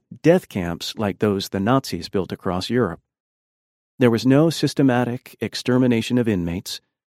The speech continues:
no gas chambers or crematoria to dispose of millions of bodies. Despite harsh conditions, the great majority of Gulag inmates survived and eventually returned to society when granted amnesty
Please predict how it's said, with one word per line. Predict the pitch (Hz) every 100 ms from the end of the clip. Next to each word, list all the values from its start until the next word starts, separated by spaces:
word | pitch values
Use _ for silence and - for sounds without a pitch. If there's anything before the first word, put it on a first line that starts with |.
| _ -
no | 123 147 143
gas | 135 143 139
chambers | - 131 131 131 143
or | 123 104
crematoria | - 139 135 113 - 165 135 92 98
to | 113
dispose | 107 98 117 110 104
of | 95 120
millions | 135 147 95 95 120
of | 101
bodies. | 139 135 - - - _ _ _ _ _ _ _ _ _
Despite | 120 - 139 123
harsh | - 120 107
conditions, | - 95 98 135 98 85 - - _ _ _ _ _ -
the | 135
great | 139 165 139
majority | 127 127 156 165 117 98
of | 90
Gulag | 123 113 98 95 -
inmates | 110 95 98 139
survived | - 110 101 147 98 95 - -
and | 127
eventually | 110 143 170 143 113
returned | 113 147 175 143
to | 110
society | 110 - 95 90 104 127 _ _
when | - 120
granted | 143 135 131
amnesty | 147 170 101 - 85